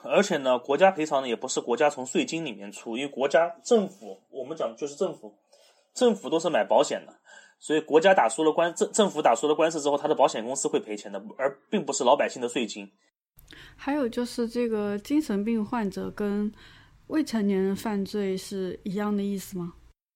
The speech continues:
Speaker 1: 未成年人是因为社会阅历比较浅，他可能没法对自己的行为会产生怎样的后果有个明确的认识。
Speaker 2: 嗯。
Speaker 1: 那么这个原理呢是类似的。比如说一个三岁的小孩，他不知道开煤气放家里会死人，对吧？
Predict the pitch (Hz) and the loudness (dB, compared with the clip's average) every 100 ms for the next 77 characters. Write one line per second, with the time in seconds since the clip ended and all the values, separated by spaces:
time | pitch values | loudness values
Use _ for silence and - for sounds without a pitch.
0 | _ _ _ _ 240 220 202 180 165 170 | _ _ _ _ 0 2 2 0 -2 -2
1 | 170 175 180 190 220 190 180 196 180 170 | -4 -4 -2 0 2 2 0 0 -2 -2
2 | 123 139 165 160 - - 113 92 92 - | -8 -2 -2 0 -4 -2 -4 -6 -14 -8
3 | - 190 139 127 123 220 127 113 143 175 | -4 -4 -4 -6 -4 -2 0 -2 -6 -8
4 | 127 117 - 127 151 147 165 127 139 117 | -6 -6 -4 -6 -4 -4 -6 -8 -10 -8
5 | 110 151 151 262 185 - 107 107 107 127 | -6 -6 -2 2 2 0 -6 -8 -10 -6
6 | 214 185 294 302 165 - - - - 214 | 0 0 2 -2 -2 -6 -8 -12 -10 -8
7 | 196 175 _ _ _ _ 160 160 156 247 | -8 -12 _ _ _ _ -4 -2 0 4
8 | 180 135 - - - 139 139 196 311 127 | 4 4 -2 -20 -18 -4 2 2 2 0
9 | 117 - 135 143 123 - 117 90 - _ | -2 0 2 2 0 -4 -8 -10 -12 _
10 | _ _ _ _ _ _ _ _ _ _ | _ _ _ _ _ _ _ _ _ _
11 | - 151 170 208 190 190 202 202 190 175 | -6 -2 4 4 6 4 2 0 0 2
12 | 117 131 175 190 202 208 - 196 156 - | 2 2 0 -2 2 2 4 0 0 -2
13 | 156 135 143 156 143 139 127 113 95 98 | -2 -2 0 2 2 0 -2 -4 -8 -10
14 | 117 110 98 | -4 -2 -4